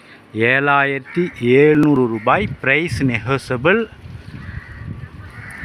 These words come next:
இது ஒரு அப்பார்ட்மெண்ட். அடுத்தது க-, வேக்கன்ட் லேண்ட். இதுவும் அப்பார்ட்மெண்ட் தான். இதுவும்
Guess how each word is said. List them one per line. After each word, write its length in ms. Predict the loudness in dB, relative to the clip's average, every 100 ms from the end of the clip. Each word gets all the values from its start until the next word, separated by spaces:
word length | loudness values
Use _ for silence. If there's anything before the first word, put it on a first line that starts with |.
| 0
இது 140 | 4 4 4
ஒரு 100 | 2
அப்பார்ட்மெண்ட். 680 | 0 0 0 2 2 2 0 -8 -6
அடுத்தது 460 | -4 -2 0 2 4 4 4 0 -4 -8
க-, 100 | -8 -2
வேக்கன்ட் 360 | 0 0 -2 0
லேண்ட். 240 | -2 -2 -6 -12 -20 -20 -20 -12 -4
இதுவும் 260 | 0 2 2 0
அப்பார்ட்மெண்ட் 600 | -2 -2 0 -4 -4 -4 0
தான். 180 | 0 -2 -10 -20 -20 -20 -18 -10
இதுவும் 240 | -6 -4